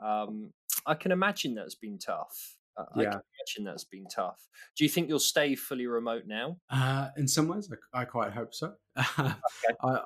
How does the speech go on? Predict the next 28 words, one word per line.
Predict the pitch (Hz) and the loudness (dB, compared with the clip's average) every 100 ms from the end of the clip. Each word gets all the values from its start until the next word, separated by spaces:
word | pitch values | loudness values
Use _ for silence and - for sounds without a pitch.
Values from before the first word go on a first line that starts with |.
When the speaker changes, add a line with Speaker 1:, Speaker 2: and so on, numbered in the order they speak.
| - - | -6 0
Speaker 2:
I | 147 | 0
believe | 139 - 139 139 127 - | 2 4 6 6 4 -2
it's | 139 131 | -2 2
still | - 143 131 | 4 4 4
up | 131 127 | 2 0
in | 117 | -2
the | 117 113 | -2 -2
air | 120 - - | -4 -8 -6
as | 110 - | -4 -2
to | 120 | -2
where | 113 | -2
we | 110 | -2
are. | 110 113 | -2 0
I | 107 | 0
mean, | 113 113 | 0 2
we've | 120 - | 0 4
got, | 135 131 - - _ _ _ - | 4 6 2 -10 _ _ _ 4
obviously, | 147 151 | 6 8
our | 151 123 | 8 6
cloud | - 131 131 | 4 4 4
team, | - 117 | 2 0
it | 107 | 0
doesn't | 113 113 104 | -2 -4 -4
really | 107 110 | -2 -2
matter | 107 110 110 - 107 104 | 0 0 0 0 0 -2
from | - 117 110 | 0 2 2
a | 98 101 | 0 -4
technical | 110 165 143 135 113 | 0 2 2 -2 -6